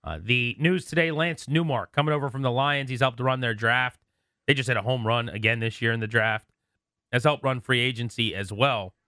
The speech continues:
Because he's now working directly as the assistant G M with Adam Peters.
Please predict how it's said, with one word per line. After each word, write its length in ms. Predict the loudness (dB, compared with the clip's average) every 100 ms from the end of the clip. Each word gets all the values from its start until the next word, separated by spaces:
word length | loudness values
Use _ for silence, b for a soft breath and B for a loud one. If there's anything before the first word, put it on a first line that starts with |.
| _ _ _ _ _ _ _ _ _ _ _ _ 2
Because 480 | 4 4 4 2
he's 200 | -2 0 2
now 180 | 0
working 380 | 0 -2 -2 -2
directly 600 | 0 0 0 -2 -2 -2 _ _ _
as 140 | 0 2
the 80 |
assistant 480 | 0 0 -2 -2 -2
G 180 | 2 2
M 200 | 0 0
with 160 | 0 0
Adam 260 | 0 -4
Peters. 560 | -2 -2 -2 -8 -16